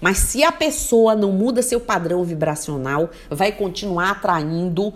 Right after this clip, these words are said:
atraindo e atraindo os mesmos processos.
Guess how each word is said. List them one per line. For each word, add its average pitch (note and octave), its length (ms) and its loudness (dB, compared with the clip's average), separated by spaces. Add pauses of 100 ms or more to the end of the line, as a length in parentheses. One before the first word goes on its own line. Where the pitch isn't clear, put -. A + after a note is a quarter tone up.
(120)
atraindo F3+ 960 -2
e F#3 140 0
atraindo D3+ 760 -4 (200)
os D#3+ 160 -4
mesmos C#3+ 400 -2
processos. - 760 -8